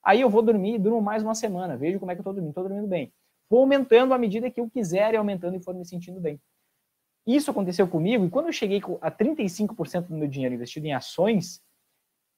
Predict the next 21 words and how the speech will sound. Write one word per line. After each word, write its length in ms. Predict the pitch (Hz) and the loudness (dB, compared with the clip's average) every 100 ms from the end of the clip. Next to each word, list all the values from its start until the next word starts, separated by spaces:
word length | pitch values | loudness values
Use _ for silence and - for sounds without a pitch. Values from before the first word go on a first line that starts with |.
| _ | _
eu 320 | 196 220 269 - | 8 10 10 4
comecei 300 | - 254 254 | 2 2 4
a 40 | 214 | 0
dormir 220 | 220 240 | 0 -2
mal. 420 | 214 190 180 - _ _ _ _ | 2 2 2 -6 _ _ _ _
Começou, 680 | 190 185 175 208 196 190 - | -2 -2 2 2 4 0 -2
o, 160 | 160 170 | -8 -6
o 60 | |
travesseiro 480 | 175 202 190 180 226 | 0 0 2 2 4
parece 260 | 226 208 - | 4 0 0
que 280 | 214 208 180 | -4 -2 -4
tinha 180 | 254 | -4
criado 260 | 214 202 208 | -2 0 0
espinho, 520 | 208 - 214 202 120 - _ _ _ _ _ _ _ _ _ _ | 0 -2 0 0 -2 -10 _ _ _ _ _ _ _ _ _ _
porque 220 | - 180 | -2 2
eu 60 | 226 | 2
não 80 | 220 | 4
tava 200 | 240 247 | 4 6
dormindo 300 | 214 202 180 | 6 4 4
tão 200 | 180 147 | 2 2
bem. 240 | 123 110 | 0 -4